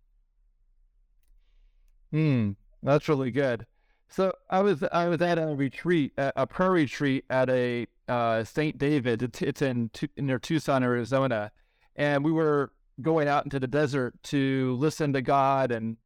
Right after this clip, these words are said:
just write down everything that we said and, and then write down what we heard to try and, well, essentially to try and identify God's voice. And one, the, one of the very first things that I heard on my very first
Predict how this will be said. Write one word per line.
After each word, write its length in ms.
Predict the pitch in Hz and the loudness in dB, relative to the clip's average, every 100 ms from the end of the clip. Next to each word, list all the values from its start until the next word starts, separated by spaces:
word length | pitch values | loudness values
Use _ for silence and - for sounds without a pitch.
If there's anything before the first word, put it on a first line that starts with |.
| _ - | _ -8
just 200 | 143 - | -6 0
write 220 | 175 139 | 0 2
down 240 | 151 143 - | 2 2 2
everything 480 | 151 170 170 151 | 2 2 2 0
that 180 | 135 113 | 0 0
we 160 | 131 165 | 0 -2
said 540 | - 156 151 147 139 - - | 0 2 2 0 -4 -14 -8
and, 180 | 131 - | -6 -6
and 180 | 135 131 | -4 -2
then 200 | 131 123 | -2 0
write 200 | 131 139 | 0 2
down 200 | 135 135 | 2 0
what 80 | 131 | 0
we 140 | 123 | -2
heard 480 | 104 147 143 117 113 - _ _ _ _ | -2 0 0 0 -4 -10 _ _ _ _
to 100 | 131 | -4
try 200 | - 135 | -2 0
and, 300 | 131 120 120 - _ _ _ _ _ _ _ _ | 0 0 -4 -8 _ _ _ _ _ _ _ _
well, 240 | 143 110 98 | 0 0 0
essentially 320 | - 175 156 | 0 0 0
to 60 | 131 | 0
try 160 | 151 | 0
and 100 | 139 | 2
identify 480 | 131 139 139 - 120 | 2 0 -2 0 0
God's 340 | 110 127 120 - | 2 0 0 -2
voice. 500 | 123 101 92 - _ _ _ _ - | -4 -2 -6 -14 _ _ _ _ -4
And 220 | 139 143 | -2 0
one, 200 | 180 196 - | 0 -2 -6
the, 260 | 165 151 | -6 -4
one 140 | 156 208 | -2 0
of 60 | |
the 80 | 175 | 2
very 260 | 147 175 147 | 2 2 0
first 400 | - 156 151 - | 0 -2 -2 -2
things 380 | 156 143 135 117 | 0 0 -2 0
that 120 | 131 | 0
I 120 | 120 | 0
heard 360 | 135 156 131 120 | 2 2 2 2
on 100 | 120 | 0
my 120 | 120 | 0
very 280 | 135 139 123 | 2 0 0
first 540 | - 139 131 - | 0 0 -2 -4